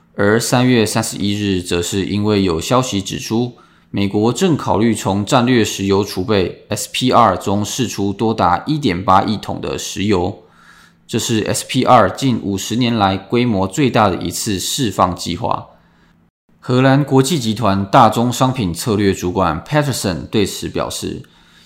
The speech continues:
一点八亿桶是相当大的一个数字，肯定会帮助填补一部分的石油缺口，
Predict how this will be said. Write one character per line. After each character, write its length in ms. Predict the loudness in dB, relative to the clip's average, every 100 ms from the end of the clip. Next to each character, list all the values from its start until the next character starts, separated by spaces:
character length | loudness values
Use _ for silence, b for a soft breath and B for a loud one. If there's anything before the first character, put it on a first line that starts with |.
| b
一 100 | -2
点 240 | 2 2 4
八 220 | 4 4
亿 120 | 4
桶 300 | 2 -2 -4
是 220 | -6 -4
相 200 | -2 -2
当 200 | 0 0
大 180 | 2 2
的 140 | 2 -4
一 100 | -4
个 240 | -4 -4
数 220 | -4 -8
字， 360 | -6 -6 -8 -10 b b b _
肯 200 | -4 -2
定 160 | 0 0
会 160 | 0
帮 240 | 2 2 0
助 160 | -2
填 320 | -4 -4 -6 -2
补 200 | -4 -4
一 80 | -4
部 140 | -2
分 180 | 0 0
的 160 | 0
石 240 | -2 -4 0
油 180 | 2 2
缺 220 | 2 0
口， 400 | 2 -2 -4